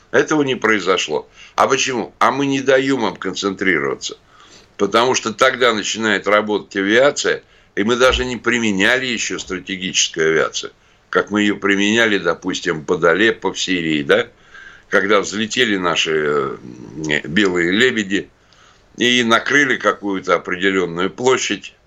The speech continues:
причем тотально, фабами, кабами, этими минами, э, с ми-, этими бомбами,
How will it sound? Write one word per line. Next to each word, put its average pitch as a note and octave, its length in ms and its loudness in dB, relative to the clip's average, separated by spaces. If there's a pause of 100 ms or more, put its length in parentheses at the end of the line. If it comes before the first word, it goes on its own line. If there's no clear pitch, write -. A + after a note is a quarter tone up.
причем G2 360 -2
тотально, D#2 580 0
фабами, G#2 640 0
кабами, F#2+ 640 0 (1080)
этими E2 440 -2
минами, E2 580 -2 (280)
э, F2+ 240 4
с - 120 -4
ми-, G2 100 0
этими F2 480 0
бомбами, F#2 540 0